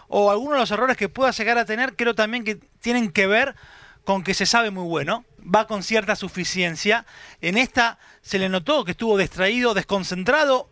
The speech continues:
a la par de lo que veníamos viéndole en algunos de los últimos partidos. Creo que en cuanto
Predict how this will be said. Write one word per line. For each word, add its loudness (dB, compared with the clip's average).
a -2
la 2
par 2
de -2
lo 0
que -6
veníamos 0
viéndole 2
en 2
algunos -2
de 2
los -2
últimos -2
partidos. 0
Creo 2
que 0
en -2
cuanto 2